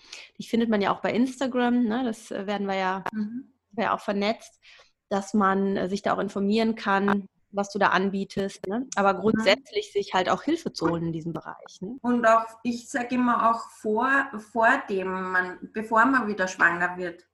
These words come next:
Speaker 2: wenn man so eine, sowas erlebt hat, dass man da schon einfach sich mental wieder stärkt für diese neue Seele oder dieses neue Kind, das dann entstehen
Speaker 1: Ja.
Speaker 2: möchte.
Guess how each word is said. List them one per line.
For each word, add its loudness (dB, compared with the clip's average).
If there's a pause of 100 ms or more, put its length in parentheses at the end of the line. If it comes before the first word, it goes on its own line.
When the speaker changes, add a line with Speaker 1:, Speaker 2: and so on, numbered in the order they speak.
(200)
Speaker 2:
wenn 0
man 2
so -6
eine, 0 (220)
sowas -4
erlebt -6
hat, -2 (220)
dass -4
man -4
da 6
schon -2
einfach -2
sich -8
mental 0
wieder -2
stärkt -4 (460)
für 6 (260)
diese 0
neue 4
Seele 0
oder -4
dieses -8
neue 2
Kind, 0
das -8
dann -4
entstehen -6
Speaker 1:
Ja. -4
Speaker 2:
möchte. -6